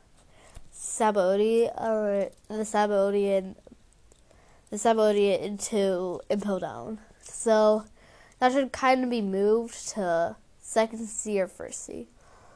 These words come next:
Then Floating Turtle, that's in a good spot 'cause that's in the New World.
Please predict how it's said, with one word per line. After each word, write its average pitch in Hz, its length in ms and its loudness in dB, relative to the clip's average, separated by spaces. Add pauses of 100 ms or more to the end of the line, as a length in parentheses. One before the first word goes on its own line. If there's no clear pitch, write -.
(1600)
Then 262 220 2
Floating 294 520 10
Turtle, 240 400 4
that's 247 200 6
in 302 80 2
a 285 80 2
good 226 240 0
spot 202 560 0
'cause 202 240 -4
that's - 240 -4
in 226 120 -4
the 190 520 0
New 202 220 2
World. 190 520 0